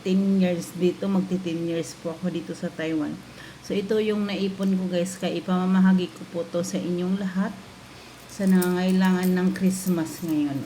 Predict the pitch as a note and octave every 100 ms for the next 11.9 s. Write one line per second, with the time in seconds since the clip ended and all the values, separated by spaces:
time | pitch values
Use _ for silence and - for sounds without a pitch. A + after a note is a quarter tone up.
0 | C#3+ D#3 E3+ A3+ - A#3+ A3 F#3 F#3 F3+
1 | G3 A3 G3 D#3+ C#3 - - - - -
2 | - - - - - - B3 C#4 - D4
3 | B3+ C#4+ C#4+ C#4 C4 C4 A#3+ B3 - G#3
4 | G3 F#3 F#3 F#3+ G3 F#3+ F#3+ F#3+ G3 F#3+
5 | - F#3 F3 F#3 - E3+ F3 E3+ E3 C3
6 | - - - - - - - - - F#3
7 | F3+ F3 E3+ E3 D#3+ E3 E3 D#3+ D#3+ -
8 | - - - - - - - - - G3
9 | G#3 G3+ G#3 A#3+ A#3+ B3+ B3+ - - -
10 | - A3 A#3+ A3+ C4 G#3 - F#3 F#3+ G3
11 | G3+ F#3+ F#3+ F#3 - - - F#3+ G3+